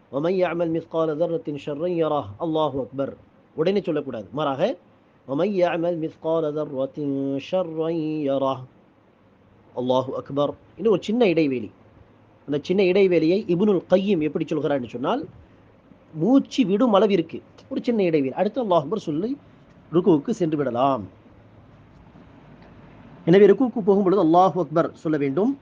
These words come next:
அதே போல அல்லாஹ் அக்பர் சொல்லும் பொழுது இரு கைகளை உயர்த்த வேண்டும். இது நபி ஸல்லல்லாஹு அலைஹி வஸல்லம் அவர்களுடைய சுன்னத்தாகும். ஏற்கனவே இதை குறித்து நாம் பேசியிருக்கிறோம். மீண்டும் அதை குறித்து, அஹ், முக்கியமான தகவலை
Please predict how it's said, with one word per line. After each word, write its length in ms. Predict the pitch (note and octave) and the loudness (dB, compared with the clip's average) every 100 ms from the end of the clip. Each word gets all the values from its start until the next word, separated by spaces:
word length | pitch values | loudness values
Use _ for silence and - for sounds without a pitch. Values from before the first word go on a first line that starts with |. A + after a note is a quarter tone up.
| - | -8
அதே 260 | D3+ F#3+ | 2 4
போல 560 | D#3+ D3 C#3+ D#3 D#3 E3+ - - - - - - C#3+ | 4 0 0 2 2 0 -6 -20 -20 -20 -20 -12 -2
அல்லாஹ் 200 | F3 D#3+ | 2 2
அக்பர் 300 | D#3 D#3 D#3 | 0 -4 -4
சொல்லும் 260 | D#3+ E3+ | -2 -2
பொழுது 400 | D#3 D3 F3+ C4+ - | 0 0 0 -2 -2
இரு 260 | D#3 D#3+ - | -2 -2 -2
கைகளை 600 | F3+ A3 E3 E3 A3+ B3 | 0 0 0 -2 -2 -4
உயர்த்த 420 | D3 D#3+ D3+ F#3 | -2 -2 0 -2
வேண்டும். 640 | C#3+ B2+ B2 C#3+ C3 G#2 D#2+ D2+ _ _ _ - _ - | -2 -4 -2 0 -2 -4 -12 -20 _ _ _ -20 _ -4
இது 180 | E3+ | -2
நபி 120 | D#3+ D#3 | -2 -2
ஸல்லல்லாஹு 20 | |
அலைஹி 120 | D#3 D3+ | -4 -4
வஸல்லம் 80 | C3 | -6
அவர்களுடைய 580 | C3 C3+ C3 D3+ A#3+ F4+ _ _ _ - _ _ _ - - | -6 -6 -4 0 0 -4 _ _ _ -20 _ _ _ -12 -6
சுன்னத்தாகும். 680 | F#3+ G3 E3+ C3 A2 C#3 G2+ - _ _ _ _ _ - _ _ | 0 0 0 -4 -4 -6 -8 -14 _ _ _ _ _ -20 _ _
ஏற்கனவே 400 | F#3 F#3+ - F#3 | 0 0 2 2
இதை 180 | D#3+ D#3 | 2 2
குறித்து 260 | D#3+ E3 D#3+ | 0 -2 0
நாம் 300 | C#3 A#2+ G2+ - - | 0 -2 -8 -8 -4
பேசியிருக்கிறோம். 680 | F3 D#3+ C3 C3+ D3+ A#3+ D#4 _ _ _ | -2 -2 -4 -2 0 0 -4 _ _ _
மீண்டும் 460 | D#3+ A3 A#3 G#3+ G#3 | -2 0 4 2 2
அதை 260 | E3 E3 D3+ | 0 0 0
குறித்து, 520 | D#3+ D3+ - A3 - - - _ _ - _ - - - | 0 0 0 -2 -2 -12 -20 _ _ -20 _ -20 -20 -6
அஹ், 180 | D#3+ D3+ | -4 -2
முக்கியமான 460 | D#3+ F#3+ D#3+ D3+ | 0 2 4 2
தகவலை 580 | C#3+ C#3+ D3+ C#3+ D3 D#3 | 0 -2 0 2 2 -2